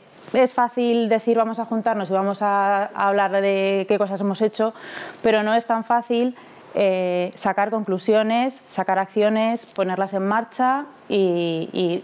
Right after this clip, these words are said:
notar después la mejora de esas acciones. Eh, con un poqui-, empezamos un poquito por la definición. Esta es una definición muy sencilla, pero veis que también están marcadas unas cuantas palabras.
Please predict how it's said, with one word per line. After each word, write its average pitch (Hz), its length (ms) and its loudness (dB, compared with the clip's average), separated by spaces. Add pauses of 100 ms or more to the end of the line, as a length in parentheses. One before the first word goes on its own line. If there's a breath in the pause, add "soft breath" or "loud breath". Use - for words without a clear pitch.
notar 202 480 0
después 208 260 -4
la 214 80 2
mejora 190 360 -2
de 175 80 0
esas 170 160 -6
acciones. 160 440 -4 (1700 loud breath)
Eh, 196 720 2
con 233 140 2
un 247 140 4
poqui-, 262 280 0
empezamos 240 440 2
un 262 80 2
poquito 254 300 2
por 240 100 2
la 240 80 4
definición. 233 580 0
Esta 240 160 0
es 208 60 0
una 240 140 4
definición 226 500 2
muy 226 80 2
sencilla, 233 540 2
pero 220 240 0
veis 214 180 2
que 240 80 2
también 226 240 0
están 220 760 0
marcadas 220 540 0
unas 214 160 -4
cuantas 208 460 -2
palabras. 208 600 0